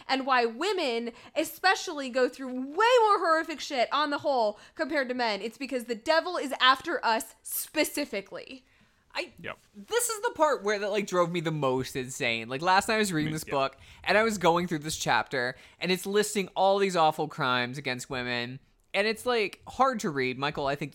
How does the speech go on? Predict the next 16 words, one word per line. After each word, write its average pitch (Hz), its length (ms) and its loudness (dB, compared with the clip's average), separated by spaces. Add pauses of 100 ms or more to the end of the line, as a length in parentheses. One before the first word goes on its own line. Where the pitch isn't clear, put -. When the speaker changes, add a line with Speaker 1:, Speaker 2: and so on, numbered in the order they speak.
(100)
Speaker 2:
accurately 151 400 2
described 143 300 -2
it - 20 -6
as 139 60 -6
grueling, 139 480 -4
and 165 120 -4
I'm 185 140 -2
like, 170 340 -2 (760)
"Okay, 240 420 4
yeah." 226 380 6
I'm 170 120 2
kind 247 180 2
of 294 60 2
having 240 300 2
Michael's, 202 340 2
the, 156 100 -6